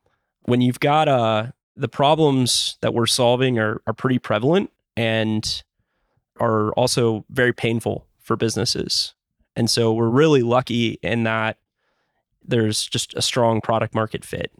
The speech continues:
for what we do. The, probably the second biggest thing that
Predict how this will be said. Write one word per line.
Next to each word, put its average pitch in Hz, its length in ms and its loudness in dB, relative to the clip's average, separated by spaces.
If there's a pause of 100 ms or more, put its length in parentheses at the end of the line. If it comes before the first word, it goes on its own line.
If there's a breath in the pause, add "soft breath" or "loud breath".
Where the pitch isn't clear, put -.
(300)
for - 160 -2
what 107 160 -2
we 101 100 -2
do. - 360 -6 (600)
The, 127 160 -2
probably 151 300 2
the 127 100 2
second 139 360 0
biggest 120 360 0
thing 113 280 2
that 107 240 0